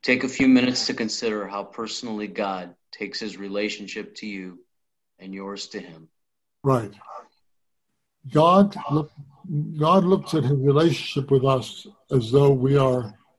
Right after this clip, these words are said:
Speaker 2: his spouse, as though we are somehow in a covenantal marriage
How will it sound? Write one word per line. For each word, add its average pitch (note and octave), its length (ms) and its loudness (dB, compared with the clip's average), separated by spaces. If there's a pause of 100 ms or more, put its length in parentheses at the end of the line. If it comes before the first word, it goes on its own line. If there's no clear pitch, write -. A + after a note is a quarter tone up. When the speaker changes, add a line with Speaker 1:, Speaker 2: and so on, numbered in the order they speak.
(140)
Speaker 2:
his C3 200 0
spouse, - 600 0 (540)
as A#2+ 120 -8
though C3+ 120 6
we C#3 220 6
are C3 140 2
somehow C3+ 640 0 (440)
in C#3+ 120 0
a C3+ 60 2
covenantal D3+ 720 -2
marriage C#3 600 0